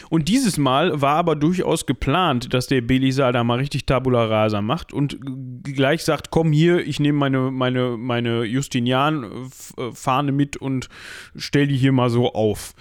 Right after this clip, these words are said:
Ähm, das klappt auch aufgrund der Gemengelage, die da vorgeherrscht hat, eigentlich recht gut. Fünfhundertsechsunddreißig kann Belisar, äh, Rom erobern.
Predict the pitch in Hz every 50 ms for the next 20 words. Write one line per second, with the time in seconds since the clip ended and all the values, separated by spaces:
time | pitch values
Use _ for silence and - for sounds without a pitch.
0 | - - - - - - _ _ - 123 123 127 123 123 117 - _ _ _ -
1 | - - 117 - - - - 135 170 - - - - - 139 151 165 165 160 -
2 | - 123 123 123 120 120 131 143 151 - 143 135 131 131 131 127 123 131 117 117
3 | 117 113 123 139 156 151 139 135 135 135 131 135 120 117 120 123 117 - - 139
4 | 143 131 135 131 127 127 135 135 - - 135 131 - - - 120 127 131 127 117
5 | 120 120 117 - - - 147 160 190 - - - - - - 147 147 - 147 139
6 | 135 127 131 143 - - - 127 123 117 110 120 147 - 156 147 - - 135 127
7 | 127 131 - - 120 117 127 127 131 135 131 120 127 131 131 135 135 135 139 -
8 | - 120 123 117 110 113 117 135 156 175 - - - 139 131 - - 135 147 147
9 | 160 165 180 202